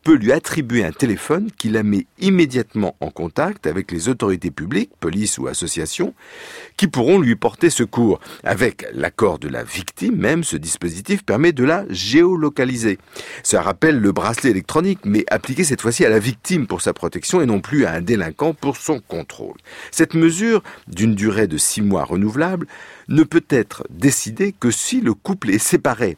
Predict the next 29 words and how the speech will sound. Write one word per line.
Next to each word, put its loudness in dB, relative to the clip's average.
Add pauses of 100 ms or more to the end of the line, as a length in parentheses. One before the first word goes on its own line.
(120)
et -2
que 0
le 2
partenaire 0
dangereux 2
fait -2
l'objet, 2 (200)
alors -6
soit 2
d'une 2
interdiction 0
judiciaire -2
d'entrer -6
en -8
contact -8
avec -6
la -4
victime -6 (260)
ordonnée -2
par -6
un -6
juge -6
dans -8
le -12
cas -6
d'un -6
divorce -4
par -4
exemple, -4